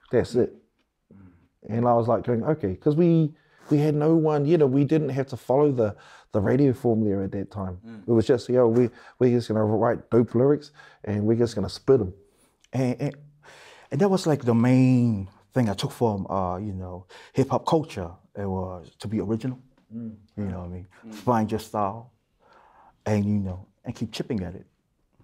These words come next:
Speaker 3: Those are the three things, you know, without,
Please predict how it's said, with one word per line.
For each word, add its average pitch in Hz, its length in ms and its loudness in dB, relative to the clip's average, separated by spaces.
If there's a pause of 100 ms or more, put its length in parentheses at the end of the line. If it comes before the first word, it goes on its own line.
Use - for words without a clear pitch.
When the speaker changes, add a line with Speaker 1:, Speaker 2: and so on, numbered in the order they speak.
(220)
Speaker 3:
Those 98 200 -6
are 107 60 -2
the 107 80 -6
three 120 240 -6
things, 110 460 -6 (280)
you 101 140 -6
know, 95 380 -12 (560)
without, 98 540 -4